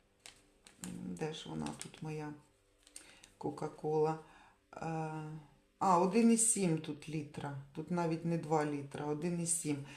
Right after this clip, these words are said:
На п'ятдесят чотири гривні дев'яносто дев'ять копійок. Ну, тобто п'ятдесят п'ять гривень. Не для того я її взяла, е, щоб насолоджуватися. Ви знаєте, інколи просто і каву вже, е,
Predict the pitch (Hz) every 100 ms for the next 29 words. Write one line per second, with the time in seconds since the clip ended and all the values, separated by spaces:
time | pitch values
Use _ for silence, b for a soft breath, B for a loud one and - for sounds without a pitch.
0 | B B 185 196 196 196 180 196 - 196
1 | 190 - 185 - 190 180 175 170 202 233
2 | 240 220 175 175 175 185 190 - 190 151
3 | 170 175 170 - 180 175 156 147 143 202
4 | 202 233 233 214 180 165 170 - 185 185
5 | - 165 156 156 143 135 135 135 B B
6 | B - 214 220 220 240 269 240 208 202
7 | 202 196 170 190 196 214 226 226 B B
8 | B - 175 175 175 - 190 196 196 208
9 | 233 269 196 185 190 190 190 190 190 185
10 | 190 190 233 233 - 190 196 196 196 190
11 | 190 196 196 - 185 180 214 220 208 175
12 | 170 180 175